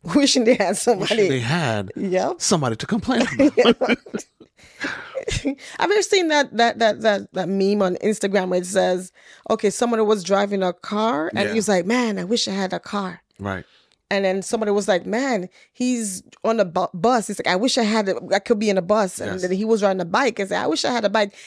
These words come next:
Speaker 1: And it's like the other person behind him
Speaker 2: Yeah.
Speaker 1: was wishing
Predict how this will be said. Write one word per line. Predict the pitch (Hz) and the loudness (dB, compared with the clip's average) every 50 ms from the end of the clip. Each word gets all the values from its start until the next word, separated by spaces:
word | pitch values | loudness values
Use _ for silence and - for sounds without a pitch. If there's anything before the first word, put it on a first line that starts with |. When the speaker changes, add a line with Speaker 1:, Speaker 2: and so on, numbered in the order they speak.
| - - | -8 -2
Speaker 1:
And | - 240 | 0 0
it's | 220 240 | 2 2
like | 254 226 | 0 0
the | - - | 0 0
other | 233 254 254 254 | 2 2 0 -2
person | - - 254 240 240 - - 220 | -2 0 0 0 0 0 -4 -4
behind | 165 180 185 185 185 208 240 269 294 311 277 247 | -2 -2 -2 -2 -2 -2 -2 0 0 2 2 2
him | 214 202 180 175 180 | 2 2 2 2 2
Speaker 2:
Yeah. | 180 107 104 98 - - - - - - | 0 -2 -4 -4 -8 -14 -20 -20 -6 -4
Speaker 1:
was | 214 220 196 | -2 -2 0
wishing | 208 214 285 269 - - 254 220 220 214 | 2 2 2 2 2 0 0 0 0 -2